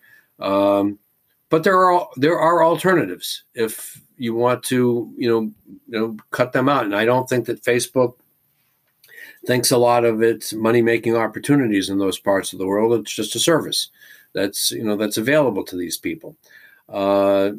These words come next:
so if we gave them an alternative, then they will be in control over their clickstreams,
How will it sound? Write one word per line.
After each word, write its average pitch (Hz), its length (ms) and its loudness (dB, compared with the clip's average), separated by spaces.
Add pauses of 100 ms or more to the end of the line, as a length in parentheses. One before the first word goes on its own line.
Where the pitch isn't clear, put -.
(300)
so 120 180 2
if 113 140 -2
we 127 80 0
gave 139 260 2
them 151 140 4
an 117 80 0
alternative, 101 760 -4 (160)
then 113 540 -2
they 117 140 2
will 139 180 2
be 143 180 2
in 143 280 0 (260)
control 135 640 0
over 101 260 -2
their 95 320 -4
clickstreams, 98 720 -6